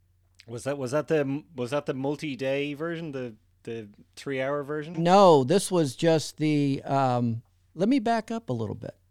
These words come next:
Speaker 1: Okay.
Speaker 2: I actually saw the extended cut that A B C television showed.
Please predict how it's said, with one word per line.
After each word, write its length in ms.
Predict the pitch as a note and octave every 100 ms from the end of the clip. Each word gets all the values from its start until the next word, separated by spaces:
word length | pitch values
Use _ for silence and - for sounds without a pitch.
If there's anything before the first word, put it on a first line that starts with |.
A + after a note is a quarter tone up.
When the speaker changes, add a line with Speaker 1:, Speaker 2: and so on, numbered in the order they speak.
| _ _ _ _
Speaker 1:
Okay. 300 | E2 - - - - D3+
Speaker 2:
I 80 | G#3
actually 360 | A#3 - G#3
saw 260 | E3+ F#3 F3
the 180 | D#3+ C3+
extended 800 | B2+ - - G3+ A#3+ G#3 F#3+ -
cut 380 | - G#2+ A2+ _ _
that 160 | B2 C3
A 140 | E3
B 160 | E3+ E3+
C 200 | - D#3+
television 560 | F3 F3+ F3 C3+ A#2+ A2+
showed. 520 | - A2 G2+ B2+